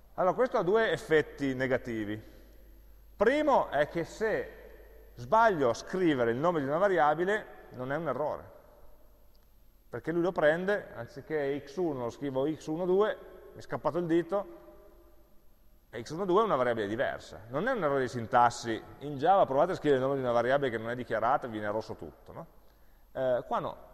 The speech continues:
perché è lecito inventarsi il nome di una variabile, paf, la creo in quel momento. E quindi molti errori di sintassi non, non, il compilatore non li può beccare,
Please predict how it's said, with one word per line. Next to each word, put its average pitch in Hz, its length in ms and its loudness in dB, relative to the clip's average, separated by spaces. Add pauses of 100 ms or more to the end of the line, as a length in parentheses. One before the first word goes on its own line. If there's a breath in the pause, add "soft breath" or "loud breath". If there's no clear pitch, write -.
(800)
perché 190 260 -6
è 214 80 -2
lecito 226 680 2
inventarsi 180 480 0
il 170 60 -4
nome 185 120 -2
di 170 60 -4
una 214 100 -2
variabile, 226 400 2
paf, - 220 -4
la 147 100 -4
creo 143 180 -2
in 123 60 -4
quel 113 160 -6
momento. 95 500 -12 (1160)
E - 80 -14
quindi 240 180 -2
molti 233 320 4
errori 214 240 4
di 202 80 0
sintassi 214 560 2
non, 156 320 -4
non, 170 160 -6
il 147 80 -10
compilatore 220 540 -2
non 196 140 -2
li 160 60 -2
può 170 140 -4
beccare, 135 500 -6